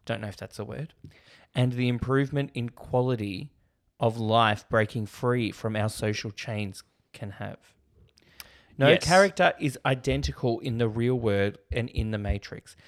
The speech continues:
Speaker 1: Every aspect of gender presentation, such as hairstyle and clothing, differs for everyone.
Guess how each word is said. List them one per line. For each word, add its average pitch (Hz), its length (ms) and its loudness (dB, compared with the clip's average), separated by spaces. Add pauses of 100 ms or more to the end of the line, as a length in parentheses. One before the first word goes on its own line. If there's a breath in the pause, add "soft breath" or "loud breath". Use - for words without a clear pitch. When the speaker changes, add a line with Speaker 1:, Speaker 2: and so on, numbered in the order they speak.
(240 soft breath)
Speaker 1:
Every 143 280 2
aspect 127 420 0
of 110 120 -4
gender 117 300 -2
presentation, 110 880 -4 (220 soft breath)
such - 280 -6
as 110 160 -6
hairstyle 113 480 2
and 104 80 -6
clothing, 101 640 -4
differs 113 380 -6
for - 200 -8
everyone. 101 520 -4